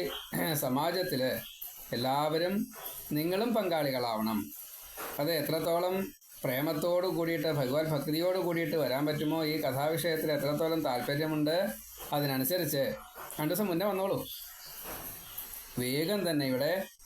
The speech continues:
എത്തണം. ഇനി അഥവാ നിങ്ങൾക്ക് ഏതെങ്കിലും മുൻകൂട്ടി പ്ലാൻ ചെയ്തിട്ടുള്ള പല പരിപാടികളുണ്ടാവും, അപ്പോ ഏഴ് ദിവസം വരാൻ പറ്റില്ല, ഇവിടെ ഇരിക്കാൻ പറ്റില്ല എങ്കിൽ എന്തായാലും വരൂ, എന്നായാലും വിരോധമില്ല.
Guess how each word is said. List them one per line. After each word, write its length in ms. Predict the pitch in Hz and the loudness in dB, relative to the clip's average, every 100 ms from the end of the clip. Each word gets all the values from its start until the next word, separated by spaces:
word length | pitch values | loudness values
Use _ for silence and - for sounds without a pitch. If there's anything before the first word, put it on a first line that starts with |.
| 139 | -4
എത്തണം. 400 | 127 127 120 110 104 - - 143 - - - - | -2 -2 -2 -2 -4 -6 -2 0 -2 -4 -8 -2
ഇനി 120 | 180 202 165 | -2 0 0
അഥവാ 320 | 147 170 202 | 2 2 2
നിങ്ങൾക്ക് 400 | 196 165 151 160 | 2 2 0 0
ഏതെങ്കിലും 400 | 147 147 147 170 - - 165 | 2 2 0 -2 -6 -6 -2
മുൻകൂട്ടി 460 | 165 165 175 185 | 0 2 2 0
പ്ലാൻ 280 | 175 165 165 165 | 0 0 2 2
ചെയ്തിട്ടുള്ള 400 | 160 156 156 170 | 2 0 0 0
പല 160 | 160 156 | 0 2
പരിപാടികളുണ്ടാവും, 720 | 151 147 147 156 139 104 - - 135 | 2 2 2 2 0 -2 -6 -6 -4
അപ്പോ 220 | 139 170 180 208 - - 131 | 0 0 0 -2 -8 -8 -4
ഏഴ് 240 | 147 202 | 0 0
ദിവസം 360 | 202 165 165 170 | 2 0 0 0
വരാൻ 260 | 151 151 160 | 2 2 2
പറ്റില്ല, 300 | 156 - 135 143 | 0 0 0 2
ഇവിടെ 240 | 139 147 | 2 2
ഇരിക്കാൻ 280 | 139 110 156 | 0 0 2
പറ്റില്ല 260 | 143 135 131 | 2 2 0
എങ്കിൽ 280 | 139 131 151 | 2 2 2
എന്തായാലും 300 | 147 175 202 | 2 2 2
വരൂ, 200 | 175 175 - - - - - - - - - | 2 0 -2 -8 -16 -14 -10 -10 -8 -10 -4
എന്നായാലും 460 | 147 175 202 202 190 | -2 0 0 0 0
വിരോധമില്ല. 420 | 160 156 147 | 2 2 2